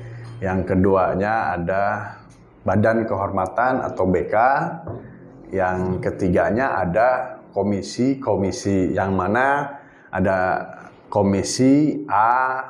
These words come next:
untuk, eh, apa namanya, berkoordinasi atau mitra ko-, mitra, eh, dari komisinya itu, eh, pemerintahan. Yang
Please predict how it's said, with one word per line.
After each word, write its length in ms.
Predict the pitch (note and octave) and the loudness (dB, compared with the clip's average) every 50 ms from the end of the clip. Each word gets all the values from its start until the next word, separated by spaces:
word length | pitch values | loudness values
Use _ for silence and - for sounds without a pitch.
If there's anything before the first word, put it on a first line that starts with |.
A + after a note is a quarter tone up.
| - - - - _ - | -14 -20 -20 -20 _ -18
untuk, 560 | D#2+ G2 G2 F2+ - - A#2 B2 A#2+ A#2+ - | -12 -12 -10 -8 -2 0 0 0 0 -2 -6
eh, 480 | - - - G#2 G2 F#2+ F#2+ F#2+ F#2+ F#2 D#2+ F2+ | -8 -10 -6 -4 -2 -2 -2 0 0 0 0 0
apa 160 | G2 - G#2+ A#2 | -2 -2 -2 0
namanya, 640 | A#2 A2+ G#2+ G#2 A2 A#2 B2 C3+ C3+ - - - - - - - - - - - | 0 0 0 0 0 0 0 -2 -2 -6 -10 -14 -16 -18 -20 -20 -20 -16 -6 0
berkoordinasi 1120 | G2+ G2+ G2+ G2 F#2 - F#2+ F#2+ G2 F#2+ G2 F#2+ F#2+ G2 F#2+ - - - B2 B2+ C3 C3 | 2 2 4 2 2 2 0 0 2 2 2 2 0 0 -2 -4 -2 0 2 2 4 4
atau 320 | G#2+ F#2+ G2 - - G2 | 4 2 0 0 0 0
mitra 480 | G2 G2+ G#2 G2 - - - G2+ F#2+ - | 2 2 0 0 -2 -2 0 0 0 0
ko-, 400 | - G#2+ G#2 G2+ - - - G2+ | 0 0 0 0 0 -2 -4 -4
mitra, 560 | G2+ G#2 G2 F2 - - - G#2+ G#2 G#2 G2+ D#2+ - - | -4 -4 -4 -4 -8 -6 -2 2 2 4 4 2 0 -2
eh, 340 | - G#2+ G2 F#2+ F#2+ F#2+ F#2 F#2 | -2 0 0 2 2 2 2 2
dari 320 | F2+ F#2+ F#2+ F#2 F#2+ F2+ F2 | 0 0 0 0 0 -2 -4
komisinya 720 | - F#2+ F#2+ G2 G2 F#2 - - G2+ F#2+ F#2+ G2 G#2+ A2+ | -2 -2 -2 -2 -2 -4 -4 -2 -2 -2 0 -2 -2 0
itu, 640 | G#2 F#2+ - - A2+ A#2+ B2+ C3+ C3 C3+ - - - - - - - - - - - - - | -2 -2 -2 0 2 2 2 2 0 -2 -6 -10 -14 -18 -20 -20 -20 -20 -20 -20 -20 -18 -10
eh, 720 | - F#2 F#2 F#2 F#2 F#2 F#2 F#2 F2+ F2+ F2+ F2+ F2+ F2 | -6 -2 0 0 2 2 2 2 2 2 2 2 2 0
pemerintahan. 1040 | - G#2+ G#2 G2+ G2 G#2+ F#2+ F2 E2+ F2+ - A2 A#2 B2 C3+ C#3 D3 D#3+ D3+ D3+ D#3 - - - - - - - - - | 0 0 0 2 2 0 0 0 0 0 2 2 2 2 2 0 0 -2 -2 -4 -6 -8 -10 -18 -20 -20 -20 -20 -10 -6
Yang 160 | G2+ G2 G2 | -4 -2 -2